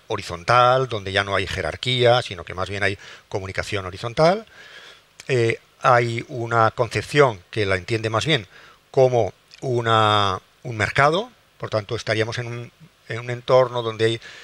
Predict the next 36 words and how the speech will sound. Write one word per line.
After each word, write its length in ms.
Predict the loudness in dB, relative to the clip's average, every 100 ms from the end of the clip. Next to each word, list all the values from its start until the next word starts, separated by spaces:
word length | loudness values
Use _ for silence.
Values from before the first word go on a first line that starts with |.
| -14
simple 360 | -6 -4 2 4
transmisión 560 | 4 0 -4 -4 -4
de 60 | -6
información, 500 | -6 -4 -4 -4 -8 -6
de 140 | -4
ma-, 140 | -4 -8
muy 480 | -16 -16 -12 -4
similar 380 | -4 0 4 6
a, 120 | 6
a 180 | 6 2
la 100 | 0
que 160 | 4 4
hay 160 | 4
en, 80 | 0
en 260 | -4 -6 -6
los 140 | -6
mercados, 480 | -4 0 0 0 -6 -18 -20 -20 -12
y 80 | -4
finalmente 360 | 0 0 0
una 120 | 0 0
jerarquía, 480 | 2 0 -2 -4
aquí 160 | -4 -6
hay 60 | -4
una 120 | -4
cuestión 280 | -4 -4 -2
de 100 | 2
poder, 500 | 4 6 6 4 -4
eh, 120 | -16 -4
para 200 | 0 2
bien 160 | 2 2
o 40 |
para 200 | 4 4
mal, 340 | 4 2 0
tal. 140 | -4 -12 _ _ _ -20 -20 -20 -20 -20 _ -4
Eh, 500 | 0 0 -2 -6 -10 _ 2
en, 640 | 2 2 -2 -8 -10 -14